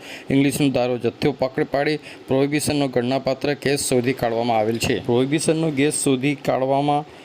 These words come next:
નસવાડી પોલીસ સ્ટેશનના પોલીસ સબ ઇન્સ્પેક્ટર ડી એચ વાઘેલા,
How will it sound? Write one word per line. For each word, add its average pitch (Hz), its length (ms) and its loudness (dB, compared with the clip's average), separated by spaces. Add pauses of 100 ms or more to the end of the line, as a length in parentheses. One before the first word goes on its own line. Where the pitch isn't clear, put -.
(200)
નસવાડી 139 480 0
પોલીસ 135 280 0
સ્ટેશનના 143 640 0 (840)
પોલીસ 135 320 0
સબ 143 220 0
ઇન્સ્પેક્ટર 139 520 -2
ડી 123 220 0
એચ 120 160 -2
વાઘેલા, 139 480 0